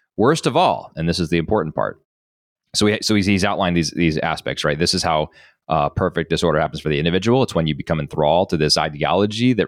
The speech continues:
that decrees that you live in a way that is contrary actually to the law, actively subverts that, that natural law. Happens in society when the same governing authorities in society are basically requiring people to live contrary to the natural law because of this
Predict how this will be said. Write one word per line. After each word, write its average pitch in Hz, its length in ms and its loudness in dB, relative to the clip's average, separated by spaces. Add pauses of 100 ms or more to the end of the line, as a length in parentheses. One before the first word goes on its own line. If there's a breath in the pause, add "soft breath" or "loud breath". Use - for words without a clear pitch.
that 78 220 0 (400 soft breath)
decrees 110 440 2
that 98 80 2
you 87 120 2
live 85 340 0
in 85 120 -2
a 82 60 2
way 80 160 4
that 78 120 2
is 76 100 -4
contrary 90 480 0
actually 95 340 0
to 95 100 -4
the 98 120 2
law, 92 280 2
actively 82 300 -4
subverts 80 360 -4
that, 85 220 0 (180)
that 80 200 -2
natural 80 340 0
law. 98 240 0 (380 soft breath)
Happens 92 280 -2
in 85 60 -2
society 87 520 0
when 90 140 0
the 78 80 0
same 82 440 -2 (160)
governing 80 580 -2
authorities 85 440 0
in 85 60 -4
society 87 500 0
are 73 220 0
basically 78 380 -4
requiring 78 500 0
people 82 220 -2
to - 120 -4
live 80 340 0
contrary 82 580 0
to 82 120 -2
the 82 80 -4
natural 80 360 -2
law 78 220 2
because 76 360 -4
of 76 120 -6
this - 280 -2